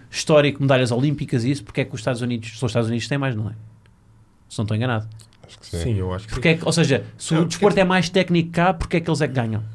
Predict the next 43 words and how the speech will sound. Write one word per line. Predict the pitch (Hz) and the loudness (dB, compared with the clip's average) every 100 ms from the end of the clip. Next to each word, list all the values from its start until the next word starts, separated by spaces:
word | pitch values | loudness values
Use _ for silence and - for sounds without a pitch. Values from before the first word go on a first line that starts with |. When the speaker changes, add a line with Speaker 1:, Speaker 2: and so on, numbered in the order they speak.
| - - _ - | -18 -20 _ -8
Speaker 3:
É | |
assim, | 156 - 139 120 120 - - - - _ _ - - | -6 -2 -2 -2 -4 -14 -20 -20 -20 _ _ -20 -6
eu | 139 139 139 | -2 0 0
acho | 156 156 - | -2 -8 -12
que | 151 | -6
é, | 147 147 147 | -4 -4 -4
n-, | 143 139 135 113 _ - | -8 -10 -12 -18 _ -16
n-, | 131 - 82 - - | -14 -12 -16 -18 -10
cai | 131 139 | -2 2
a | |
mais | 143 131 117 | 4 2 2
equipa | 110 110 139 175 - - _ _ - _ _ _ _ _ _ - | 0 -2 -2 -6 -12 -20 _ _ -20 _ _ _ _ _ _ -10
e | 120 | -6
por-, | 110 113 113 | -4 -4 -2
podes | 120 113 | 0 0
não | 113 | 0
ter | 120 | 0
um | 113 | 2
jogador | 117 113 | 2 2
tão | 117 113 | 0 0
bom, | 123 | 0
mas | 135 117 110 - - _ _ _ _ _ _ 123 | 0 -2 -6 -14 -20 _ _ _ _ _ _ 0
a | |
equipa | 110 117 131 | 0 2 0
toda | 139 127 123 | 0 2 4
ajuda-te | 113 110 107 107 104 | 2 2 0 0 -2
a | 101 98 | -2 0
Speaker 1:
Sim. | 127 107 95 - - | 0 0 -4 -10 -6
Speaker 3:
conseguires | 101 107 101 - - - - - _ _ | -6 -4 -6 -6 -16 -20 -20 -20 _ _
ou | - 113 | 0 0
atacar | 110 110 113 | 0 -2 2
ou | 104 | 2
a | 101 | 0
defender, | 110 104 104 | 0 0 2
e | |
lá | 110 113 127 | 2 2 2
eles | 127 | -2
são | 127 | -2
muito | 123 113 117 | -2 -2 0
mais | 113 | 0
num | 117 113 | 0 0
para | 110 | 0
um. | 123 | -2